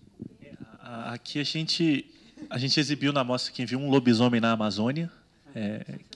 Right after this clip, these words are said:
que, que no-, inclusive é inter-, o personagem é interpretado por um ator espanhol especializado em interpretar lobisomens. O Paul Nash, ele já entrevistou, ele já interpretou que uns trinta lobisomens, né?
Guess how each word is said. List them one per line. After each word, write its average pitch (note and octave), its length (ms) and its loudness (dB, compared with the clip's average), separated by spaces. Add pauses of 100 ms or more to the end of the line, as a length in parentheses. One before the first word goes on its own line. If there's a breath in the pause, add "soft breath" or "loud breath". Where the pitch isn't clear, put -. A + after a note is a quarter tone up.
que, - 180 -4
que - 220 6
no-, C#3+ 140 2
inclusive C#3 400 4
é D3+ 40 6
inter-, D3+ 300 2
o - 60 0
personagem C#3+ 540 4
é - 20 -4
interpretado C#3 640 4
por C#3+ 140 2
um C3 100 2
ator B2+ 220 2
espanhol C3+ 600 4 (280 loud breath)
especializado C3+ 640 4
em D3+ 40 -2
interpretar C3+ 540 2
lobisomens. B2 680 4 (760 loud breath)
O A#2 340 4 (220)
Paul C3 200 8
Nash, A#2 440 4
ele G#2+ 220 2
já A#2+ 140 4
entrevistou, B2+ 520 2
ele B2 100 10
já A#2+ 160 4
interpretou B2 480 4
que - 100 -2
uns A2 160 0
trinta C#3 380 0
lobisomens, G#2 540 -6
né? A#2 120 -10